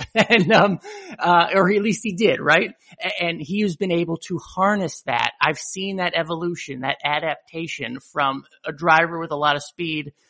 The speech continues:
that would throw it three wide and make terrible decisions, right?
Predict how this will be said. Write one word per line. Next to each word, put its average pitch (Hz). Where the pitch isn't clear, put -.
that 151
would -
throw 180
it 185
three 165
wide 151
and 147
make 143
terrible 165
decisions, 147
right? 156